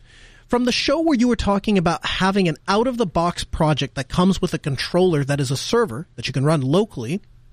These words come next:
and there's a company out of Colorado called eGauge. I want you to know it's not open source, nor is it cheap. Still under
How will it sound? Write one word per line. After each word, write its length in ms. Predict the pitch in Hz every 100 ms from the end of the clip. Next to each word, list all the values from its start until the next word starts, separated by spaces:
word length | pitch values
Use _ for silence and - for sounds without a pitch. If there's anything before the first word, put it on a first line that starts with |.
| -
and 100 | 123
there's 180 | 135 -
a 40 |
company 420 | - 214 214 190
out 100 | 151
of 80 | 143
Colorado 480 | - 160 151 170 170
called 340 | - 156 151
eGauge. 600 | - 302 320 139 110 - - _ _ _ _ _ -
I 60 |
want 280 | 170 220 254
you 80 | 285
to 100 | 214
know 380 | 190 208 127 - _ _ _ _ _
it's 220 | 165 -
not 240 | 190 196 220
open 280 | 175 160 135
source, 460 | - 180 - - - _ _ _ _ _ _ -
nor 240 | 117 240
is 100 | 302
it 100 | -
cheap. 400 | - - 233 - - _ _ _
Still 340 | - - 240 302
under 300 | 269 254